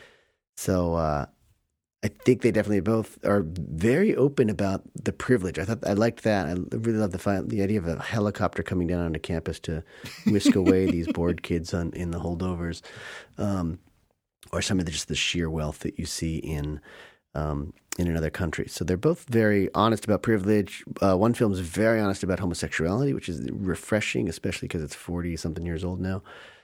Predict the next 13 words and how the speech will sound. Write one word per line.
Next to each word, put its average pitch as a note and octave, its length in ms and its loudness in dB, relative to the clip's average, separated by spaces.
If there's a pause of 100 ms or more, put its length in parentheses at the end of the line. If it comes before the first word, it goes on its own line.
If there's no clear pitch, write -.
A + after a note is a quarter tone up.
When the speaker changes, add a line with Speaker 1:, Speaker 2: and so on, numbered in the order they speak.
(180)
Speaker 1:
Um, F2+ 400 -2 (680)
but A#2 220 2
I - 60 0
think, - 180 0
yeah, F2+ 140 -2 (120)
they're G2+ 120 0
definitely G2+ 260 0
about F2+ 400 0
people D3+ 220 -2
with G#2 140 2
problems. G2+ 420 0
It's - 140 -10
just, - 240 -4